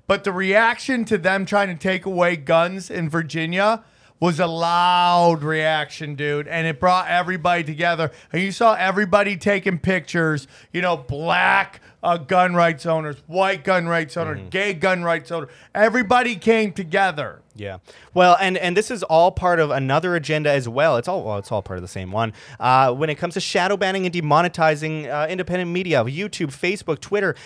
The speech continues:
Speaker 2: it's fucking crazy. I'm on a thing called Flote dot app now. That's F L O T E dot A P P. It's honestly the best social media I've seen because, uh, well, I'm, I'm saying that out of bias 'cause a good friend of mine created it.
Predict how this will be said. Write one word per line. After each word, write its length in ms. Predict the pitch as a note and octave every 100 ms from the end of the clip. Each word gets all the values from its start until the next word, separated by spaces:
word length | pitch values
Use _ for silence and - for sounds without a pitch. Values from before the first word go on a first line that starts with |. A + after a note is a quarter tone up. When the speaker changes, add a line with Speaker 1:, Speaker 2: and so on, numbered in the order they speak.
| -
Speaker 2:
it's 120 | F#3+
fucking 300 | - A#3 A3
crazy. 400 | F#3 F#3+ F#3+ D#3
I'm 140 | D#3
on 100 | G3
a 60 | F3
thing 180 | - E3
called 220 | D#3 C3+
Flote 320 | - C3+ C#3+
dot 180 | C#3 A#2+
app 240 | A2 B2
now. 240 | B2+ A2+ G#2
That's 220 | G#2 -
F 220 | A#2+ A#2+ -
L 180 | B2 A#2
O 140 | A#2
T 260 | A#2 - A2+
E 200 | A2+ A2
dot 180 | A#2 G2+ G#2
A 100 | G#2
P 160 | G#2
P. 260 | - A2 G#2 - -
It's 340 | A#2 A2 -
honestly 440 | - B2 B2+ - B2
the 80 | A2
best 200 | A#2 -
social 280 | A#2 A2
media 200 | A2 G#2 G#2
I've 80 |
seen 200 | - F3
because, 260 | C#3+ B2 G#2+
uh, 120 | G#2+ F#2
well, 220 | F#2 F#2
I'm, 220 | G2+ F#2+
I'm 80 | A2+
saying 200 | - A2+
that 140 | G2+
out 140 | F#2+ G#2
of 80 | G2
bias 320 | G2+ G2+ G#2
'cause 140 | G#2+
a 40 | F#2+
good 160 | G#2
friend 220 | - G#2+
of 40 | G2+
mine 140 | F#2+
created 380 | F#2+ A#2 C3+ G#2
it. 140 | G2